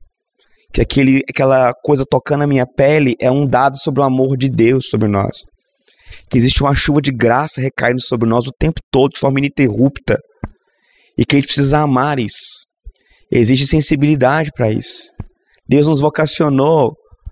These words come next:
é, como seres que se comunicam, né? Parte da nossa missão relacional é comunicativa.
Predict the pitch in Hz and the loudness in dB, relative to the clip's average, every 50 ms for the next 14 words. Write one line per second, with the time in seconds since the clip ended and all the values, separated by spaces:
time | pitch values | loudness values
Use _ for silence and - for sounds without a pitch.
0 | - - - - - 139 123 117 117 120 120 117 120 120 123 - - - _ _ | -16 -16 -10 -4 -2 0 2 2 2 0 0 0 0 -2 -2 -4 -6 -8 _ _
1 | _ _ _ _ _ _ _ _ - - _ _ - - 139 139 139 - - 156 | _ _ _ _ _ _ _ _ -20 -20 _ _ 0 2 2 4 2 2 0 0
2 | 147 - - 151 - - 139 - - 143 139 127 113 117 135 180 - - 185 180 | 0 -2 -2 -2 0 0 0 2 2 2 2 4 2 2 2 0 0 0 0 0
3 | 220 233 _ _ _ _ _ _ _ _ - - _ _ _ _ - 127 131 - | -2 -4 _ _ _ _ _ _ _ _ -20 -20 _ _ _ _ -4 -2 -2 -2
4 | - - _ _ _ _ - - 131 170 156 151 143 147 151 - - 151 143 135 | -4 -10 _ _ _ _ -2 0 0 0 0 0 0 0 0 0 0 0 2 2
5 | 120 104 - - - 117 127 139 135 - - 180 180 185 180 170 165 160 - - | 2 0 -2 -2 2 2 2 2 2 0 0 0 2 2 2 2 2 0 -2 -2
6 | 160 139 123 117 113 135 143 - - 131 156 - - - 123 160 170 170 170 - | -2 -2 0 0 0 -2 -2 0 0 0 0 0 0 0 0 2 2 0 0 0
7 | - 147 - - - - 131 127 110 110 - | 0 -2 -2 -4 -2 0 0 2 2 0 -2